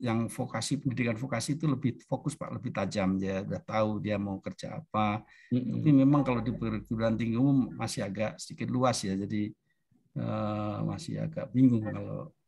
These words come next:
Speaker 1: lulus misalnya S satu, terus mau kerja di mana, bisa, sini bisa, tapi belum punya kompetensi. <laughs>
Speaker 2: Ya, iya, betul.
Speaker 1: Iya.
Speaker 2: <laughs>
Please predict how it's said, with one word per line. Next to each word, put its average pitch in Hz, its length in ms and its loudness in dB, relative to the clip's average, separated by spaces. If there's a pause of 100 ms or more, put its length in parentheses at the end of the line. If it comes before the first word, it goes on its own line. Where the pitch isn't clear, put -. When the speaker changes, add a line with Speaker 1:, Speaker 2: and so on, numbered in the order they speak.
(120)
Speaker 1:
lulus 117 400 -4
misalnya 110 320 -4
S 107 160 -6
satu, 135 400 -2 (560)
terus 117 160 -10
mau 107 240 -2
kerja 107 240 -6
di 104 80 -6
mana, 120 320 2
bisa, 120 400 -2
sini 117 240 0
bisa, 120 240 -2
tapi 131 480 0 (400)
belum 120 240 4
punya 117 320 2
kompetensi. 151 800 8
<laughs> 156 480 8 (240)
Speaker 2:
Ya, 120 400 4
iya, 113 320 2
betul. 104 640 -4
Speaker 1:
Iya. - 80 -2
Speaker 2:
<laughs> - 640 -2